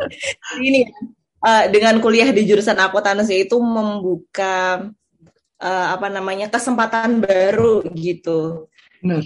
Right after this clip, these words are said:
Speaker 1: Dan bikin, eh, bikin Mas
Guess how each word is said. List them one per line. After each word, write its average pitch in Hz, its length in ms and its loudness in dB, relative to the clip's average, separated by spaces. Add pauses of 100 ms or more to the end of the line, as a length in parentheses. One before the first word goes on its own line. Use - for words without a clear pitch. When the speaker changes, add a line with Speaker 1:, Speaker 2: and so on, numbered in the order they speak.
Speaker 1:
Dan 175 360 2 (480)
bikin, 170 340 -8 (300)
eh, 165 400 0
bikin 175 400 -4
Mas 180 160 -4